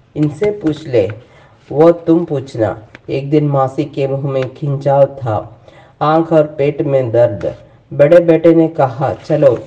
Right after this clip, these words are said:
जांच करा लो।" नींबू पानी पिया है। "छोड़ो, डॉक्टर से बात कर ली है।" फिर डॉक्टर ने कैंसर वार्ड में भर्ती कर दिया दया को।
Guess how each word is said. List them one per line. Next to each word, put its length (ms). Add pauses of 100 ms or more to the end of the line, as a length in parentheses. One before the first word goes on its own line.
(140)
जांच 320
करा 300
लो।" 240 (3500)
नींबू 400
पानी 600 (240)
पिया 260
है। 460 (240)
"छोड़ो, 340
डॉक्टर 400
से 200
बात 420
कर 160
ली 180
है।" 360 (420)
फिर 120
डॉक्टर 460
ने 320 (100)
कैंसर 460
वार्ड 280
में 300
भर्ती 280
कर 220
दिया 340
दया 500
को। 400